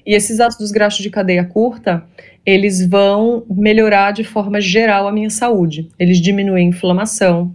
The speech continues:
eles reparam o meu intestino, eles melhoram a população, a diversidade de bactérias do meu intestino. Então, existe muito benefício de eu consumir alimentos fermentados com frequência. Então, é muito legal se você ter, e,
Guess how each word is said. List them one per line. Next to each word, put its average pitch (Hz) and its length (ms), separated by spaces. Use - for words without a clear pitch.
eles 175 180
reparam 185 580
o 185 60
meu 180 140
intestino, 180 800
eles 180 260
melhoram 190 680
a 175 100
população, 185 720
a 202 60
diversidade 190 640
de 185 100
bactérias 180 760
do 180 180
meu 180 260
intestino. 180 760
Então, 196 260
existe 214 440
muito 240 320
benefício 214 720
de 196 120
eu 208 60
consumir 214 640
alimentos 226 440
fermentados 208 680
com 202 200
frequência. 180 640
Então, 190 160
é 190 60
muito 214 320
legal 196 400
se 185 160
você 180 480
ter, 185 260
e, 196 300